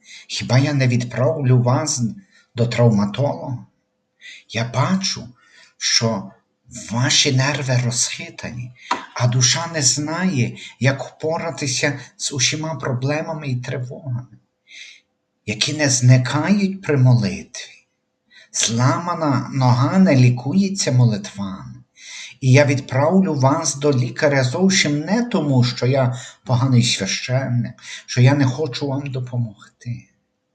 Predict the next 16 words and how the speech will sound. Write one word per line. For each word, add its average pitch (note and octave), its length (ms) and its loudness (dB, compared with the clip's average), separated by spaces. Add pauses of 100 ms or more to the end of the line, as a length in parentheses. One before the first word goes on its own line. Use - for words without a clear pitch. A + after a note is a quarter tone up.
(680)
Ні. F#3 560 0 (840)
Але A#2+ 240 2
тому, C3 500 2
що G3 300 -2
я, D3+ 320 2 (680)
коли C3 240 2
бачу D3+ 560 0
ваші C#3+ 320 2
душевні D#3 520 -2
проблеми, B2+ 840 -4 (220)
раджу B2+ 680 0
звернутися B2 1120 0
до A#2 200 -2
спеціаліста. D#3 1200 -4 (1300)
Виходячи C3 640 0
зі C#3 420 0